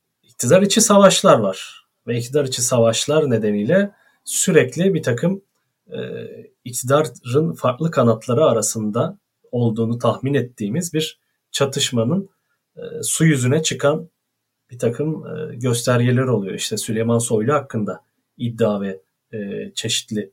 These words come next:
bulgular ortaya çıkıyor. Bunun karşılığında, e, Erdoğan hakkında veya Erdoğan'ın çevresi hakkında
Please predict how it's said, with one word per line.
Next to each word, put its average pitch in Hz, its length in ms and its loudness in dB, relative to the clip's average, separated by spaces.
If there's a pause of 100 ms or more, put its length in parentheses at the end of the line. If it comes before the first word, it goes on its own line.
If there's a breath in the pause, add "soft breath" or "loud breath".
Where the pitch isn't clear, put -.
(140)
bulgular 110 500 0
ortaya 104 480 -4
çıkıyor. 147 520 -2 (420 loud breath)
Bunun 147 200 2
karşılığında, 131 1000 2 (460)
e, - 40 -10 (1120)
Erdoğan 143 440 4
hakkında 113 600 -2 (200)
veya 110 160 0
Erdoğan'ın 123 520 0
çevresi 120 460 0
hakkında 110 540 -4